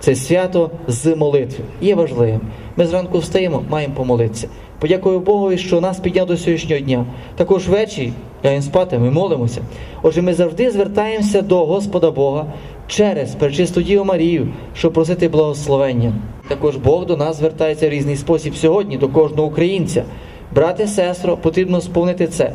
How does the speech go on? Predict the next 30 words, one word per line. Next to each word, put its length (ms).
потрібно 340
зробити 380
це, 280
в 40
такий 220
спосіб 340
це 140
сповнити. 580
І 100
ми 140
не 100
можемо 360
тікати 580
від 100
тих 160
небезпек. 500
Властиво, 400
що 260
і 100
ваше 300
служіння, 580
це 120
де 160
бути? 260
В 80
найтяжчих 640
місцях, 420
там, 200
де 160
горить, 400